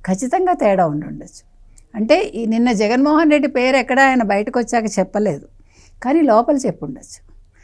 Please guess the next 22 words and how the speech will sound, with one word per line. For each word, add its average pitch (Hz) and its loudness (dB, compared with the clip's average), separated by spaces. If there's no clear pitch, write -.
ఆ 247 8
విషయాలు 311 4
లీక్ 269 0
అయ్యే 240 0
ఇవాళ 262 6
వైవి 214 0
సుబ్బారెడ్డి 196 -4
ఒకటి 214 0
నుంచి 277 2
వంద 208 2
వరకు 190 -2
జగన్మోహన్ 220 2
రెడ్డే 185 -2
అని 170 -2
విజయసాయి 220 4
రెడ్డి 196 -4
చెప్పాడు 202 -2
అన్నట్టుగా 180 -4
ఆయన 247 -2
ఒక 196 -8
స్టేట్మెంట్ 185 -4
ఇచ్చారు. - -14